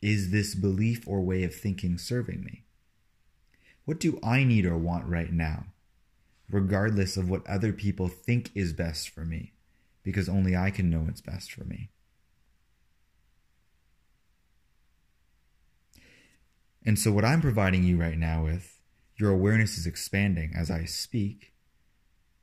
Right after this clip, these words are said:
To what degree depends on your level of awareness. For some, it'll be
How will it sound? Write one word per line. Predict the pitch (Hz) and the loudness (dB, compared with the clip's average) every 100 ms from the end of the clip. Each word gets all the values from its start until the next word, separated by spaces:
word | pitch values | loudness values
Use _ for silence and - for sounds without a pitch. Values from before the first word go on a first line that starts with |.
| _ _ _ - | _ _ _ -4
To | 101 | 0
what | 98 95 | 0 0
degree | - 90 98 98 | -2 0 4 4
depends | 92 87 - 92 90 87 | 4 0 0 2 4 4
on | 85 82 82 | 2 0 2
your | 82 | 2
level | 85 87 85 | 2 0 0
of | 80 | -2
awareness. | 85 101 104 101 | 0 2 0 -2
For | - 85 | -6 -8
some, | - 87 87 | -2 0 2
it'll | 87 85 | 2 0
be | 85 82 | 0 -2